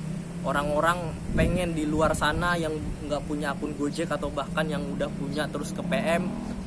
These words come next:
itu nyesel, teman-teman, nggak punya akun Gojek. Karena apa? Karena Gojek, kerja ojek online itu, itu,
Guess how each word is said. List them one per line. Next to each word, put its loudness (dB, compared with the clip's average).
itu -4
nyesel, 2
teman-teman, -2
nggak 0
punya -4
akun -6
Gojek. -2
Karena 0
apa? 2
Karena 0
Gojek, -2
kerja -2
ojek -2
online -2
itu, 0
itu, -2